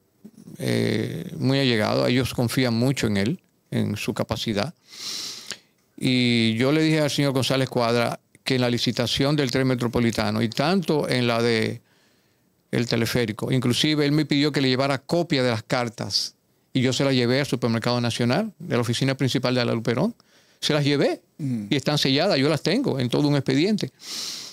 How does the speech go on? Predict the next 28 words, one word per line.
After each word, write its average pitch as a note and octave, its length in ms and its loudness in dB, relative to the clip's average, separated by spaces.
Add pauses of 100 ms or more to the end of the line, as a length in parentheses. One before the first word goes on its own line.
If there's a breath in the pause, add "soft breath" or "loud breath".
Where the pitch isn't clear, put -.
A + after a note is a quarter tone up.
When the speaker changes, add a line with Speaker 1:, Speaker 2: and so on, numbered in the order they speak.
(240 loud breath)
Speaker 1:
Y D3 200 2
el D3 80 2
señor D3 260 2
González C#3+ 340 2
Cuadra C3+ 280 0
se B2+ 120 -2
preocupó. - 480 -4 (1400 soft breath)
Ahí G#3+ 420 2
el G3+ 140 0
problema, F3+ 880 2 (200)
a C#3+ 180 0
mi C#3 160 4
juicio E3+ 320 4
personal, D3 440 2
como C3+ 180 2
lo C#3+ 80 4
he D3+ 40 4
dicho D3+ 200 0
en C3+ 80 2
otras C#3 260 2
intervenciones, B2 640 0
es F3+ 480 0 (180)
el B2+ 160 0
señor D3+ 400 2
Yael C#3 360 2
Isa A#3 360 0 (1080 soft breath)
como C#3 220 0
técnico, F#3 540 0